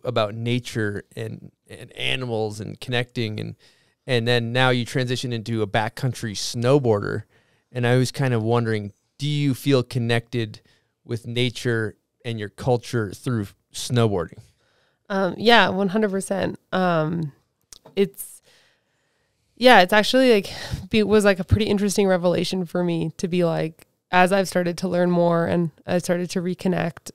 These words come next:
Speaker 2: um, with my family and with, like, and with my culture, 'cause it was, like, such something that I, like, really pushed away.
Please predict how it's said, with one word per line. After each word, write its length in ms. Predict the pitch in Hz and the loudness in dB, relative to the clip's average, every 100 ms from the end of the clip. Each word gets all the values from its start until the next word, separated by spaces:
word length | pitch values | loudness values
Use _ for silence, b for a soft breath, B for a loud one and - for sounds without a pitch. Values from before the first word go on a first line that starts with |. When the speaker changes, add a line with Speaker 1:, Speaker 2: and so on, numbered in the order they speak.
| _ | _
Speaker 2:
um, 760 | - 175 - - 101 101 - - | -6 -2 -2 -4 -6 -8 -12 -6
with 140 | 190 185 | -2 0
my 120 | 185 | 2
family 440 | - 226 214 202 | 4 6 6 4
and 180 | 190 190 | 4 4
with, 220 | 180 175 | 2 2
like, 200 | 175 - - | -4 -4 4
and 280 | 196 190 | 4 4
with 200 | - 180 | 0 -2
my 100 | 175 | -2
culture, 380 | 170 190 180 226 | 0 0 2 0
'cause 120 | 220 | 0
it 40 | 185 | -2
was, 120 | 180 | -2
like, 140 | 180 | -2
such 180 | - 190 | -2 -4
something 280 | - 233 240 | -2 2 6
that 140 | 247 | 8
I, 60 | 202 | 8
like, 160 | 175 165 | 4 4
really 280 | 165 175 | 4 4
pushed 320 | 180 175 165 160 | 2 0 0 0
away. 400 | 160 - - | 2 2 0